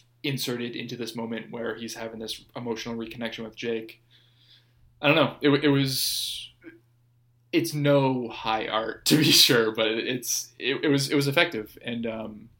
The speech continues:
it was pretty, pretty fucked up seeing those flashbacks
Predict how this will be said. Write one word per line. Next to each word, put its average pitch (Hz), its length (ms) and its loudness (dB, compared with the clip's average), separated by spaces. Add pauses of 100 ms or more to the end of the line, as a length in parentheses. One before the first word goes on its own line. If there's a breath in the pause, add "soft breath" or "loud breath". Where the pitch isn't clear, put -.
(120)
it 147 60 -2
was 135 100 0
pretty, 117 760 -2 (640 soft breath)
pretty 135 200 0
fucked 113 280 -2
up 113 240 -4
seeing 107 720 -8 (120)
those 120 260 -6
flashbacks - 1000 -8